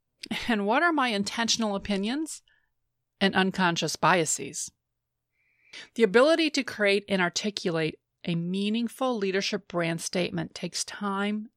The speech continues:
and supportive coaching. Today, we're gonna focus on the third bullet.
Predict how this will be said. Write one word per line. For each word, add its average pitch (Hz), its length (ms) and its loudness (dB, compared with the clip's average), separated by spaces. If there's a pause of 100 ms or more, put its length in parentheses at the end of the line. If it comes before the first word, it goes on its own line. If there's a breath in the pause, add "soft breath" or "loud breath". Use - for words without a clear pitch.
and 185 140 -4
supportive 170 580 -6
coaching. 170 600 -4 (760)
Today, 233 440 4
we're 240 100 2
gonna 208 200 0
focus 185 400 0
on 160 120 -2
the 156 80 -6
third 156 340 -4
bullet. 151 320 -2